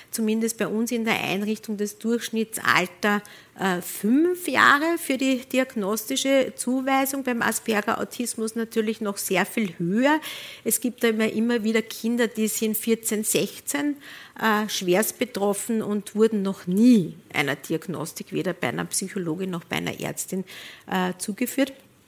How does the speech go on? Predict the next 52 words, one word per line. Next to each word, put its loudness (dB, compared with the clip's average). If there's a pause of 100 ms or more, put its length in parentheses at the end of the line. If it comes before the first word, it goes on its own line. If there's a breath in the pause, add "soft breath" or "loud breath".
(480)
Das 2
heißt, 2
man 0
kann -2
die 2
Diagnose -2
sehr 0
früh -6
stellen. -2 (380 loud breath)
Warum 4
ist 0
das -4
wichtig? -4
Dazu -12
kommen -2
wir 0
noch, -2
weil 2
die -2
frühe -2
Intervention -6
ganz -8
was -8
Wichtiges -12
ist. -12 (680 loud breath)
Die 2
Diagnostik 2
soll 2
sich -2
aufteilen 2
in -2
zwei 2
Teile, 2
nämlich 0
eine -2
ärztliche 0
Diagnostik. 0
Wir -2
machen 2
eine 2
Familienanamnese, 0
das -4
haben 2
wir 0
eingangs -2
schon -6
erwähnt. 0
Warum? 2
Wir 0
zeichnen 2
ein 0
Genogramm, 2